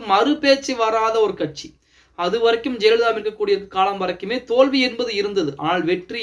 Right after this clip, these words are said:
என்பது சரித்திர வெற்றியாக இருந்தது. அதற்கப்புறம் சசிகலா அம்மையார்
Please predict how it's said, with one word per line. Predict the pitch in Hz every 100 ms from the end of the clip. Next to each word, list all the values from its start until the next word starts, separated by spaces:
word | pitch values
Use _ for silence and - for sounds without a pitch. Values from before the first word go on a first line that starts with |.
| 202
என்பது | 180 220
சரித்திர | 220 226 254 - 226
வெற்றியாக | 214 196 196 175 160 147
இருந்தது. | 139 123 - _ _ _ _ -
அதற்கப்புறம் | 175 226 - 233 247 262 269
சசிகலா | - 175 190 196 190
அம்மையார் | 180 175